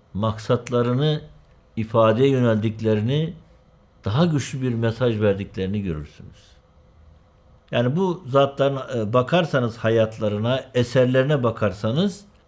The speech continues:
Hint'ten, Yunan'dan, Fars'tan, Roma'dan,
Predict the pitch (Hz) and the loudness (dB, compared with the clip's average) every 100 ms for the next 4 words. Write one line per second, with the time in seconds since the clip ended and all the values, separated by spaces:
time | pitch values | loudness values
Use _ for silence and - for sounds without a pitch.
0 | _ - 139 127 - 143 139 131 - _ | _ -4 -4 -4 2 4 4 2 -10 _
1 | _ _ _ 110 131 131 131 127 127 127 | _ _ _ 0 2 2 0 2 2 2
2 | 131 - _ _ - 123 117 - - 131 | -2 -10 _ _ 0 2 2 -2 2 4
3 | 127 127 - _ 107 127 127 123 127 127 | 4 0 -8 _ 0 2 4 4 4 4
4 | 127 | 2